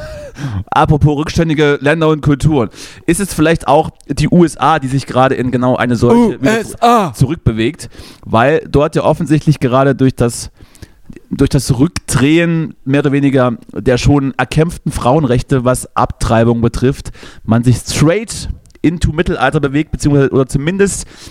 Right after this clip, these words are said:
Speaker 1: in
Speaker 2: Mhm.
Speaker 1: eine erzchristliche, naja, ich will jetzt nicht sagen Diktatur, aber Regierungsform. Das,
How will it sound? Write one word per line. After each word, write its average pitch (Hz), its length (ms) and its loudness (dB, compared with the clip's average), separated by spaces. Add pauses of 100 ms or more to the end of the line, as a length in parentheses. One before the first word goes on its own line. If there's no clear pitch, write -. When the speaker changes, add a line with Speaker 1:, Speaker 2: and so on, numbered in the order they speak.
(140)
Speaker 1:
in 147 180 2
Speaker 2:
Mhm. 101 100 2
Speaker 1:
eine 143 440 0 (600)
erzchristliche, 143 1300 0 (1120)
naja, 98 360 2
ich - 120 -6
will 117 80 2
jetzt 113 80 0
nicht 107 80 0
sagen 107 180 0
Diktatur, 139 640 0
aber 117 320 0 (800)
Regierungsform. 113 960 0 (220)
Das, - 260 -2